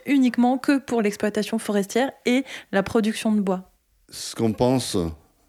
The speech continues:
Speaker 2: on en a pas mal discuté au niveau de ces assises, puis on en dit, on en parle aussi, euh, quand on a des réunions S O S Forêt France. La question qu'on se pose, est-ce que,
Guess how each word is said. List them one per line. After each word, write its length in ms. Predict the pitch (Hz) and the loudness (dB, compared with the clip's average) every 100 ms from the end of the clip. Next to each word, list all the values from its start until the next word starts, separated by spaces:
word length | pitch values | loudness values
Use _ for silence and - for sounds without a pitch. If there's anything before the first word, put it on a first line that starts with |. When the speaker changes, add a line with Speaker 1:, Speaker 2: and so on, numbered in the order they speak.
| - | -10
Speaker 2:
on 320 | 82 82 78 80 | -4 -2 0 0
en 100 | 80 | 2
a 120 | 80 | 0
pas 200 | - 90 | 0 -2
mal 160 | 85 85 | 0 0
discuté 460 | 85 - 85 104 | -2 -4 -2 2
au 80 | 90 | 2
niveau 260 | 87 85 87 | 2 2 0
de 60 | |
ces 180 | - 80 | 0 0
assises, 380 | 85 - 113 92 | 0 0 -2 0
puis 100 | 85 | -2
on 140 | 80 | 0
en 260 | 78 76 78 | 0 -2 -4
dit, 240 | 78 82 - | -4 -8 -6
on 100 | 85 | -4
en 100 | 82 | -4
parle 240 | 78 92 80 | -2 0 0
aussi, 340 | 76 - 90 | -4 -4 -2
euh, 200 | 78 69 - - - - - - - - - | 0 -2 -6 -14 -20 -20 -20 -20 -20 -20 -14
quand 180 | 80 - | -10 -4
on 80 | 76 | -2
a 80 | |
des 120 | 73 76 | 0 0
réunions 400 | 78 82 87 78 | 0 2 2 0
S 180 | - | 0
O 80 | 85 | -2
S 160 | 76 - | -2 -2
Forêt 240 | 85 82 | 0 0
France. 340 | 80 107 110 - | -2 -4 -4 -4
La 120 | 85 | -2
question 280 | 87 - 92 | -2 -2 -2
qu'on 140 | 90 | -2
se 80 | - | -2
pose, 240 | 117 117 | 0 0
est-ce 260 | 104 113 - | 2 0 0
que, 360 | 123 113 101 | 2 4 4